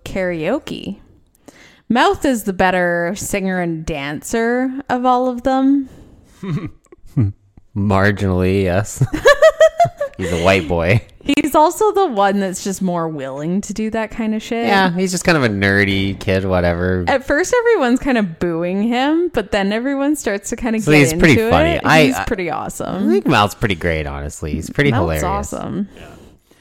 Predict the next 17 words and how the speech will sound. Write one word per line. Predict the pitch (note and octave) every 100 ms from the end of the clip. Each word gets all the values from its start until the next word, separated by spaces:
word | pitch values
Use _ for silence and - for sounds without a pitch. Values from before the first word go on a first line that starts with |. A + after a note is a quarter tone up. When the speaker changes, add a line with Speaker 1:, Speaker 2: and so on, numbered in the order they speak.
| _ _ _ _ _ _ -
Speaker 2:
Before, | G3 F3+ C4 D#4 E4 A3+ -
okay, | C3+ - D3+
before | G#2+ F#2+ C#3+ - D#4
we | G#3+
continue | - B2 - B2+ A2
on | G2 G2 G#2
here, | A2 F#2 F2
though, | D#2+ D#2+ E2
okay, | - F2+ E2+ - _
they | - D#3+
keep | E3 G#3+ A3+ _ _ _ - C3
going | C#3+ C3+ C3+ C3+ B2+
to | - A#2+ A2+
the | G2+ G2+ A2 G#2 G2+ G2+ G2 G2+ G#2 - - -
cafe, | B2 G2+ - E2+ - - -
Karen's | - G2+ F2+
cafe. | - E2+ - G#1+ D#2